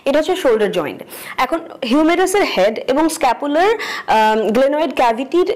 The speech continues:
যে জায়গাটা, এই জায়গাটাতে জয়েন্টটা এভাবে, আম, জয়েন্ট হত-, তৈ-, form করছে এবং এটা একটা ball and socket টাইপের joint। So এই জায়গাটা আপনার হিউমেরাসটা move করে। So এবং এই জয়েন্টটাকে stability দিচ্ছে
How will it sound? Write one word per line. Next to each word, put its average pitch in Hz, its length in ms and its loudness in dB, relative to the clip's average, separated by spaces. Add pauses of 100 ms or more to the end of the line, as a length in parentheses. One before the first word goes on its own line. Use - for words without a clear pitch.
যে 247 140 2
জায়গাটা, 214 400 2
এই 277 200 2
জায়গাটাতে 262 460 0
জয়েন্টটা 262 360 0
এভাবে, 214 300 0
আম, 180 840 -2 (180)
জয়েন্ট 190 260 0
হত-, - 320 -10
তৈ-, 233 140 2
form 220 260 -2
করছে - 320 -6 (400)
এবং 339 200 4
এটা 349 100 2
একটা 370 120 0
ball 254 280 4
and 285 200 2
socket 220 300 0
টাইপের 185 320 0
joint। 156 340 -2
So 311 240 0
এই 320 160 2
জায়গাটা 302 300 2
আপনার 359 180 0
হিউমেরাসটা 269 680 0 (280)
move 262 340 4 (100)
করে। 160 240 -2 (480)
So - 100 -6
এবং 320 220 2
এই 370 100 4
জয়েন্টটাকে 330 560 2
stability 294 460 0
দিচ্ছে 339 340 0